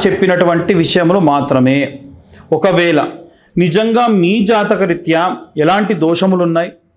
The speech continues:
దాని వలన ఎలాంటి రెమెడీస్ తీసుకోవాలి అనేటువంటి విషయాన్ని తెలుసుకోవాలి అని అంటే, మీ పేరు, మీ date of birth, time, place, కింద ఉన్న నెంబర్కి WhatsApp చేయండి.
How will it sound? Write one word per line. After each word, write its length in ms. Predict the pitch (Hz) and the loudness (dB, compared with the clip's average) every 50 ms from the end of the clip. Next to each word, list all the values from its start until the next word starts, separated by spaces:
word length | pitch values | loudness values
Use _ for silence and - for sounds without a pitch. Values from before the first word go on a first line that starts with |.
| _ _ _ _ _ _ _ _ - | _ _ _ _ _ _ _ _ -4
దాని 260 | 143 165 185 214 220 | 0 0 2 2 2
వలన 560 | 214 196 190 196 214 202 185 180 196 196 190 170 | 2 0 0 0 0 0 0 0 -2 -2 -2 -2
ఎలాంటి 420 | 170 170 180 202 208 220 208 - 202 | -2 0 0 0 0 -2 -4 -4 -4
రెమెడీస్ 420 | 170 160 160 175 196 226 208 - | -4 -2 -2 -2 -2 -2 -4 -6
తీసుకోవాలి 720 | - 202 196 - - 196 185 180 175 170 170 175 170 - - - _ _ _ _ _ _ _ | -6 -8 -8 -6 -4 -2 0 0 0 0 -2 -4 -8 -10 -14 -20 _ _ _ _ _ _ _
అనేటువంటి 520 | 156 165 190 202 196 196 185 185 180 175 180 | -4 -2 0 0 0 -2 -2 -4 -4 -4 -6
విషయాన్ని 360 | 165 160 - 190 190 196 185 | -6 -6 -6 -6 -6 -6 -4
తెలుసుకోవాలి 640 | 185 175 165 160 165 - - 185 175 175 175 175 | -4 -6 -6 -6 -8 -6 -2 0 0 0 0 0
అని 100 | 175 165 | -2 -4
అంటే, 400 | 165 165 160 170 202 233 262 - - - _ _ _ _ _ _ - | -4 -6 -6 -6 -6 -6 -6 -10 -16 -20 _ _ _ _ _ _ -6
మీ 100 | 170 175 | -6 -6
పేరు, 540 | 175 - - 156 160 170 175 208 233 - - - - - _ _ _ _ 165 | -4 -2 0 2 2 2 2 0 -2 -4 -10 -16 -20 -20 _ _ _ _ -8
మీ 140 | 170 180 | -8 -8
date 280 | 175 147 151 160 165 - | -6 -4 -4 -4 -2 0
of 120 | 190 180 | 0 0
birth, 340 | 180 147 160 175 208 - - - - _ _ _ _ _ _ _ - | 0 0 -2 -2 -2 -4 -8 -18 -20 _ _ _ _ _ _ _ 0
time, 260 | 226 165 170 175 190 214 233 - - - - _ _ _ _ _ _ - | 2 2 2 2 0 -2 -4 -10 -14 -20 -20 _ _ _ _ _ _ -4
place, 300 | 170 170 175 185 233 - - - - - - _ _ _ _ | -2 0 2 2 0 0 -4 -12 -20 -20 -20 _ _ _ _
కింద 160 | - 185 180 185 | -8 -6 -2 -2
ఉన్న 200 | 196 196 196 190 | -2 0 -2 -2
నెంబర్కి 420 | 185 180 180 175 180 180 175 - | -4 -4 -2 -2 -4 -4 -4 -4
WhatsApp 400 | 156 147 151 165 160 - 202 196 202 - | -2 0 0 0 0 -2 -4 -6 -4 -6
చేయండి. 460 | 190 180 175 175 170 175 196 208 - | -4 -4 -4 -4 -6 -8 -10 -10 -14